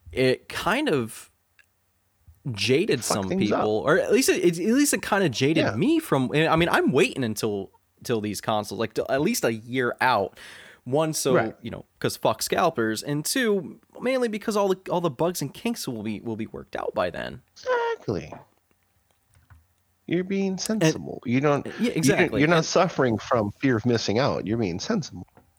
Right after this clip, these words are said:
Speaker 1: Oh, yeah,
Speaker 2: Most
Speaker 1: 'cause I
Speaker 2: rational people
Speaker 1: be-,
Speaker 2: <laughs> will do.
Speaker 1: because none of, none of these, these consoles aren't gonna go away anytime soon. There's not gonna be full-fledged,
Speaker 2: Mm-mm.
Speaker 1: like, sole support of these consoles, like,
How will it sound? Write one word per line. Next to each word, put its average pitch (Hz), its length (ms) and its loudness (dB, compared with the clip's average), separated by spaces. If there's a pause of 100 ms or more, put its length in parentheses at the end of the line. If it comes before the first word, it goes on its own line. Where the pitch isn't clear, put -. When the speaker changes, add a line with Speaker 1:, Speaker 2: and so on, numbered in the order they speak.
(360)
Speaker 1:
Oh, 120 80 4
yeah, 110 100 4
Speaker 2:
Most 107 80 2
Speaker 1:
'cause 107 100 4
I 104 120 4
Speaker 2:
rational 107 240 2
people - 320 -2
Speaker 1:
be-, 165 280 2
Speaker 2:
<laughs> - 100 -20
will 123 260 4
do. 104 60 -10
Speaker 1:
because 240 320 2
none 262 260 6
of, 247 160 2
none 202 300 4
of 240 80 2
these, 220 200 2
these 220 200 0
consoles 247 320 2
aren't 185 120 2
gonna 185 120 2
go 165 160 2
away 156 260 2
anytime 143 480 0
soon. 123 540 2 (360)
There's 233 220 2
not 302 180 2
gonna 233 140 2
be 190 120 2
full-fledged, 151 1040 2
Speaker 2:
Mm-mm. - 40 -20 (100)
Speaker 1:
like, 127 360 2 (220)
sole 160 580 4
support 147 500 0
of 117 80 0
these 120 140 0
consoles, 123 540 0
like, 113 160 0